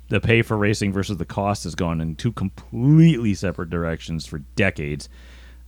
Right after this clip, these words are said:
Uh, in my mind, ten grand to win a tour race is still incredibly low based on costs, especially a nascar tour race, because you got a lot more travel. Um, but if nascar wants to compete with all these open modified series and shows offered in this area, they really don't have much choice other than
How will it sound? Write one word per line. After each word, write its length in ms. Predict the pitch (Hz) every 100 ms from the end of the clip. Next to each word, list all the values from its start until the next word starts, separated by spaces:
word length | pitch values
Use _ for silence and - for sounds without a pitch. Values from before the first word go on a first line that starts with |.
| -
Uh, 300 | 117 110 107
in 140 | 139 131
my 160 | 170
mind, 240 | 214 185 143
ten 220 | 170 175
grand 240 | 165 170
to 60 | 151
win 200 | 147 165
a 60 |
tour 260 | 135 147 156
race 220 | 151 135
is 80 | 123
still 200 | - 147
incredibly 520 | 123 110 - 135 123
low 280 | 98 107 120
based 280 | 101 101 -
on 160 | 95 90
costs, 480 | - 98 85 - - 143 156
especially 380 | - 190 - 90
a 20 |
nascar 600 | 80 95 110 - 78 76
tour 220 | - 80
race, 220 | 76 73
because 260 | - - 80
you 60 | 82
got 120 | 85
a 40 |
lot 160 | 82 82
more 120 | 82
travel. 580 | - - 90 82 71 67 - - - - - - -
Um, 520 | - 110 107 107 107 98 - - - - - - - - - - - - -
but 260 | 180 160
if 140 | 156 143
nascar 380 | 160 160 - 139
wants 160 | 139
to 100 | -
compete 480 | 123 120 - 143 135
with 120 | 131
all 180 | 120 120
these 240 | 120 120
open 240 | 120 113 113
modified 420 | 117 120 113 104
series 360 | - 110 101 92
and 140 | 92
shows 380 | - 131 123 110
offered 280 | 101 92 98
in 100 | 95
this 180 | 92
area, 280 | 95 90 92
they 140 | 90 98
really 280 | 107 160 113
don't 180 | 127
have 240 | 104 123 139
much 260 | 101 90 -
choice 360 | 110 95 90
other 220 | 98 95
than 400 | 87 95 98 98